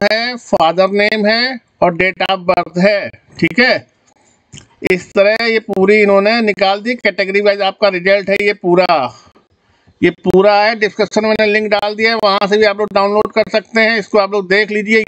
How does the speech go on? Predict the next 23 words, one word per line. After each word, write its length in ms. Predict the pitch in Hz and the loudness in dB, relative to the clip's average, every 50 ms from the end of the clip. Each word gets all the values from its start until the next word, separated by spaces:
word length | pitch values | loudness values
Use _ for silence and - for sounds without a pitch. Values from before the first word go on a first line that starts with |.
| 190 185 | -2 -2
ये 200 | 190 202 214 214 | 0 0 0 0
result 400 | 196 196 190 208 208 214 208 202 | -2 -4 -4 -2 -2 -2 -2 -2
इन्होंने 260 | 196 202 202 214 208 | 0 0 2 2 0
एसएससी 340 | 190 - 202 180 - - 208 | 0 0 -4 -6 -2 0 0
ने 120 | 208 208 202 | 0 2 0
निकाल 340 | 202 196 180 202 196 202 208 | 0 -2 0 0 -2 -2 -2
दिया 140 | 202 214 214 | -2 -2 -2
grade 320 | 202 202 190 202 208 202 - | 0 0 0 0 0 -2 -4
सी 400 | - - - 208 208 214 214 214 | -8 -2 0 2 4 4 4 4
और 160 | 208 208 190 | 4 2 0
D 240 | 185 208 214 208 190 | -2 0 0 0 -2
stenographer 680 | - - 202 190 196 202 196 196 196 185 185 214 202 185 | -2 -4 -2 -2 -2 -2 0 0 -2 0 0 -2 -4 -2
का 200 | 185 190 170 151 135 - - - - - _ _ _ _ _ _ - - - - - - - - - - - _ _ _ _ _ _ _ _ _ _ - - - - - - _ _ _ | 0 0 0 0 -2 -4 -10 -16 -20 -20 _ _ _ _ _ _ -20 -20 -20 -16 -16 -16 -16 -18 -20 -20 -20 _ _ _ _ _ _ _ _ _ _ -20 -20 -20 -20 -20 -20 _ _ _
Final 460 | - - 175 185 196 208 214 233 233 226 | -2 0 0 0 0 -2 -4 -2 -2 0
result 380 | 226 220 226 226 226 196 202 214 | 0 0 0 0 -2 -2 -4 -4
है 160 | 226 233 233 | -4 -4 -2
ये। 240 | 226 208 190 175 151 | 0 0 -2 -2 -2
मतलब, 360 | 165 185 185 214 214 196 180 | -4 -2 -2 -2 -2 -2 0
ये 140 | 214 226 226 | 0 0 0
बच्चे 420 | 214 - 208 196 - - 226 220 | 0 -2 -4 -4 -2 -2 -2 -2
मान 280 | 220 214 202 208 214 208 | 0 0 0 0 0 -2
के 100 | 214 214 | -4 -4
चलिए, 500 | - 208 190 190 185 202 208 220 226 | -2 -4 -4 -2 -2 0 2 2 2